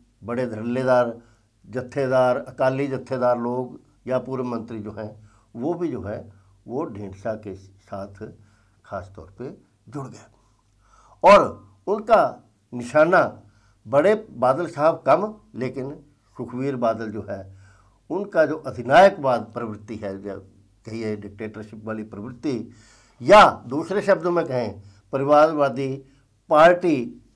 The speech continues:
का जो रुख उन्होंने देखा, उसके वो दो दो चार हाथ करने के लिए अब ये शीयत के जो विद्रोही लोग हैं,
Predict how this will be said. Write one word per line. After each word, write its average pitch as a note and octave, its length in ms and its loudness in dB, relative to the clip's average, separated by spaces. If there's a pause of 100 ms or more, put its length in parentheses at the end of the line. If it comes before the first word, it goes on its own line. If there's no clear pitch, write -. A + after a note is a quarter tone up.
(120)
का B2 100 0
जो G#2+ 520 -8
रुख D3 300 -6
उन्होंने B2 560 -6
देखा, A2+ 640 -4 (240)
उसके F#3 420 -6
वो B2 240 -6
दो A#2 200 -8
दो B2 120 -4
चार A2+ 520 -6
हाथ G#2+ 240 -8
करने G2 420 -12
के G2 100 -16
लिए A#2+ 400 -8 (340)
अब A#2+ 500 -4
ये B2+ 480 -8
शीयत A#2+ 420 -8
के A#2 80 -8
जो A2 200 -6
विद्रोही G#2 420 -10
लोग E2+ 260 -12
हैं, - 220 -16